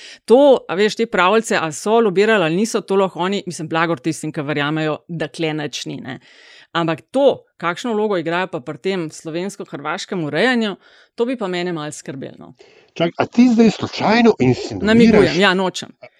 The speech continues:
Speaker 1: Naj bi.
Speaker 2: insinuiraš,
Speaker 1: Naj
Speaker 2: ne,
Speaker 1: bi.
Speaker 2: da je, da je, a, a, m,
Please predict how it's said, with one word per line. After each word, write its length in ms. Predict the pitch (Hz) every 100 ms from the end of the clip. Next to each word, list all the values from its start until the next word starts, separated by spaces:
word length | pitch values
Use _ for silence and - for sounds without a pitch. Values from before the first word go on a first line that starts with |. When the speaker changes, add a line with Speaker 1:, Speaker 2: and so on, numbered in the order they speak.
| -
Speaker 1:
Naj 260 | 214 277 311
bi. 60 | 240
Speaker 2:
insinuiraš, 680 | 135 120 196 220 165 - _
Speaker 1:
Naj 280 | - 214 233
Speaker 2:
ne, 100 | 190
Speaker 1:
bi. 220 | 185 135
Speaker 2:
da 160 | - 165
je, 280 | 156 151 139
da 160 | 123 147
je, 320 | 139 127 117 - _ _ _ 117
a, 180 | 117 120
a, 220 | 113 104 -
m, 180 | 120